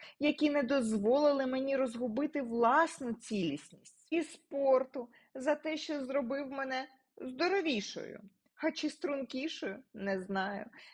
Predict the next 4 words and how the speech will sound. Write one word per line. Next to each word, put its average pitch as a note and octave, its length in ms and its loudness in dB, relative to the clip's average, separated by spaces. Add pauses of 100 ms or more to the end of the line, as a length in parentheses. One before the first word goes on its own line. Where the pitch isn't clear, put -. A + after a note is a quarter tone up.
Мені D4 400 0
тепер D4 440 0
остаточно C4+ 1120 -2
здається, B3 800 0